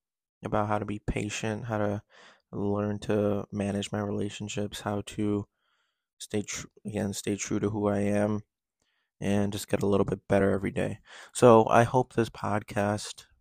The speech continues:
for all the episodes to come, is an embodiment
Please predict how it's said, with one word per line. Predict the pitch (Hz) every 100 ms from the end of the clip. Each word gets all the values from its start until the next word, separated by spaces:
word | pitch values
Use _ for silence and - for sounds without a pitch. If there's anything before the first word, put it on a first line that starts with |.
| -
for | - 104 104 98
all | 104 104
the | 101
episodes | 98 - 104 -
to | -
come, | - 107 98 -
is | - 101
an | 104
embodiment | 98 - 95 98 104 110 117